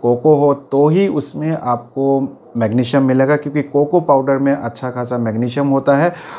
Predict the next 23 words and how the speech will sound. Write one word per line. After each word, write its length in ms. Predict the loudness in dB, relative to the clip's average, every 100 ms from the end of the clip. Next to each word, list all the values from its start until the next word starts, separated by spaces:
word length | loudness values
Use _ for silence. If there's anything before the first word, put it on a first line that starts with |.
| -2
और 160 | -2 2
डार्क 320 | 4 4 2
चॉकलेट 320 | -6 -4 -4
में 160 | -2 0
जहाँ 260 | 0 -2 -2
पे 240 | 0 0
सेवेंटी 580 | 0 -2 -2 -2 0 0
सिक्सटी 380 | 0 -6 -2 -2
परसेंट 400 | -2 -2 -4 -2
के 60 |
आसपास 480 | 0 -2 0 0 -2 -8 -12 -4
आपका 240 | -2 -2
कोको 360 | 0 2 4 4
है, 160 | 4
तो 140 | 2 2
उसमें 320 | 0 0 0
आपको 380 | 0 0 -2 -2 -8 -12 0
भरपूर 340 | 0 4 2
मात्रा 320 | 4 0 0
में 120 | -2 0
मैग्नीशियम 480 | -2 -2 -2 -2
मिल 160 | 0 2
जाएगा। 340 | 2 2 2